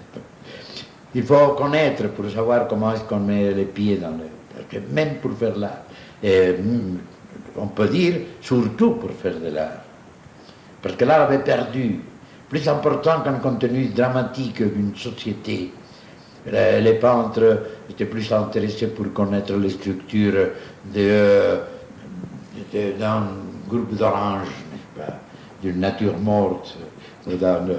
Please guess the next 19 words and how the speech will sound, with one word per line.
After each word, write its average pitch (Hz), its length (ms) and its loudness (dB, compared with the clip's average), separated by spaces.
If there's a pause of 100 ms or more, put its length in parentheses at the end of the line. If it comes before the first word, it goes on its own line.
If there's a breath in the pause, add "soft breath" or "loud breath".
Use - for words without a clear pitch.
(340 loud breath)
ou 98 40 -6
d'une 92 200 -2
belle 92 320 2
femme 95 400 2
assise 90 400 -10
sur - 120 -16
une 87 220 -14
belle 90 180 -8 (100)
chaise. 95 140 -10 (1700 loud breath)
Nous 131 200 2
avons 127 260 4
dit, 123 340 2
non, 113 560 0 (280 loud breath)
retournons 151 640 4
à 151 80 6
l'homme, 135 480 4
retournons 156 460 -2
à 151 140 6
l'homme 175 320 2